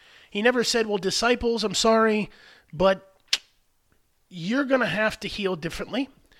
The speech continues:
You're gonna have to do some goofy you know, this, that, or the other thing. If you don't have a fog machine, it's not gonna work, you know, things like this. No. Or if it's not in the church, in the synagogue, in front of a bunch of people all at once, you know,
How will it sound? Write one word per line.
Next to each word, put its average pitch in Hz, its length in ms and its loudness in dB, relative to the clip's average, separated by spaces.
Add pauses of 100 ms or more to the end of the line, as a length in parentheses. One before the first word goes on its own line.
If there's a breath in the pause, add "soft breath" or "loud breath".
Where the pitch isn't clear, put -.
(280 loud breath)
You're 214 200 0
gonna 262 180 -2
have 220 320 -4
to 196 80 -10
do 202 260 -8
some 165 260 -8
goofy 185 760 -10 (300)
you 254 100 -4
know, 208 140 0
this, 220 240 4
that, 208 200 2
or 202 80 2
the 180 120 0
other 220 160 2
thing. 240 340 0 (240 loud breath)
If 135 80 -10
you 185 80 2
don't 233 140 2
have 208 140 0
a 185 40 -2
fog 214 300 4
machine, 214 360 0
it's 202 120 -6
not 196 180 -2
gonna 233 140 -2
work, 214 580 -2 (300 loud breath)
you 214 120 0
know, 202 260 6 (200 loud breath)
things 226 200 -2
like 220 120 4
this. 214 180 -2
No. 233 400 -2 (160 loud breath)
Or 214 280 6 (100)
if 165 160 -4
it's - 160 -4
not 240 240 2
in 240 100 0
the 226 80 -4
church, 233 320 -4
in 214 60 -6
the 196 60 -4
synagogue, 208 600 2
in 190 140 -4
front 240 180 0
of 208 80 -2
a 196 60 -2
bunch 233 260 0
of 214 80 -2
people 233 500 0 (800)
all 220 220 10
at 254 80 8
once, 247 420 2
you 214 100 0
know, 214 280 4